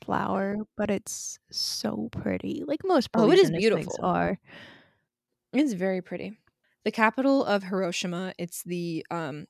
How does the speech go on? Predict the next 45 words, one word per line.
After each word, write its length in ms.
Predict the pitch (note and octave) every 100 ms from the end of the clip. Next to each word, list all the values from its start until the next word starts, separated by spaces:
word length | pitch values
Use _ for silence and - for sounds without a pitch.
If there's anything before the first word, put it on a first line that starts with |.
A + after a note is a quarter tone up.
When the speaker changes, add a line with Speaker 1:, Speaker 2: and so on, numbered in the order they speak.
| -
Speaker 2:
I 40 |
don't 160 | A#3+ C4
know 60 |
if 100 | A#3
it's 120 | -
the 60 | F3+
prefecture 560 | - A3+ A#3 - A#3 F3+
or 60 |
the 60 | F3+
district, 460 | E3 - - - -
but 240 | E3+ -
the, 420 | D#3 D#3+ D3+ - -
uh, 260 | E2+ -
city 520 | - F#3 F3 D#3 G3 - _ -
Hiroshima 460 | D#3 F3 - D3+
is 220 | - D#3+
also 280 | - D3+ - -
the 100 | - -
name 300 | F#3+ E3+ E3+
of 120 | F#3+ -
the 120 | G3+ _ _ _ -
area 280 | - G1+ -
that 100 | -
it's 140 | -
in. 140 | - - - - - - -
It 80 | G3
was 180 | G3 -
founded 460 | G3+ G#3 G#3+ F#3+
in 320 | - F3+ E3+ E3+
fifteen 480 | F3+ - F3+ D#3+ - -
eighty-nine, 520 | F3+ F#3 C#3+ F2 D2
so 140 | -
it 220 | E3+ F3 E3
was, 320 | E3 - - -
uh, 200 | D#3 D#2 - _ _ _
the 160 | E3 F#3+
ci-, 220 | - F#3+
the 140 | F#3
city 280 | F#3 A3 G3
was 220 | E3 E3
verified 420 | E3+ D#3 D#3+ D3 D3
as 140 | -
a 40 |
city 280 | - - F#2+
in, 180 | - G3